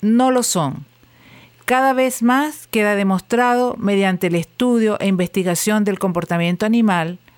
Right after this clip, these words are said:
etología, que no son exclusivas del humano.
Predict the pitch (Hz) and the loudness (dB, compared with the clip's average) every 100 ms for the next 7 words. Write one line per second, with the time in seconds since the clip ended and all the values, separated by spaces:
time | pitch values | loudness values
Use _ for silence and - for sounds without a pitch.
0 | _ _ 196 180 185 185 226 208 190 - | _ _ -6 -2 0 0 0 -2 -4 -10
1 | - - - - _ - 226 226 226 254 | -20 -20 -20 -20 _ -4 0 2 2 2
2 | 294 311 294 294 294 - 233 220 208 170 | 0 0 -2 -2 -2 0 0 0 0 -2
3 | 160 127 - - | -2 -4 -6 -12